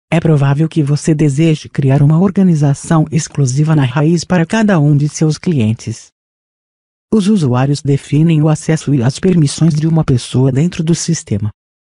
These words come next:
É possível criar usuários que tenham permissão para efetuar login e acessar o aplicativo e outros usuários que podem ser usuários finais em um ticket, mas que não podem efetuar login.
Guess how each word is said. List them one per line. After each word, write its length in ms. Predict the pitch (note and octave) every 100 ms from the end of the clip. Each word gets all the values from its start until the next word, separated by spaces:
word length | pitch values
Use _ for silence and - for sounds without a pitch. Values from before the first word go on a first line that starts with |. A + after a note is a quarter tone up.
| _ -
É 60 |
possível 480 | D3+ D3+ - F3+ F3
criar 320 | F#3 F3+ C#3
usuários 560 | C#3+ C3+ C3 C#3 E3+ -
que 140 | -
tenham 280 | F#3+ D3 D#3
permissão 560 | D#3 F3+ E3+ C#3+ F3 F3
para 220 | D#3 C#3+
efetuar 460 | C#3+ E3 C#3 B2+
login 380 | D3 D#3+ D3 C3+
e 40 | D3+
acessar 480 | D3 C#3 - D#3
o 60 | D3+
aplicativo 720 | C#3 D3 - A#2 - F#3 C#3+
e 60 | C#3
outros 400 | D#3 E3 D3 C3+
usuários 680 | D3 D3 C#3 D3+ C#3+ D3 -
que 100 | D#3
podem 240 | C#3+ C#3+
ser 220 | C3+ D#3
usuários 500 | D3 C#3+ B2 C3+ C#3+
finais 480 | - B2+ A#2+ C3+ D3+
em 60 | D3
um 80 |
ticket, 560 | D#3 - - C#3 - F#3 - _
mas 200 | - C#3
que 120 | -
não 240 | E3 E3+ G#3+
podem 420 | - C#3+ C#3+ C#3+
efetuar 480 | C3+ D#3+ - C3+ B2
login. 240 | A2 B2+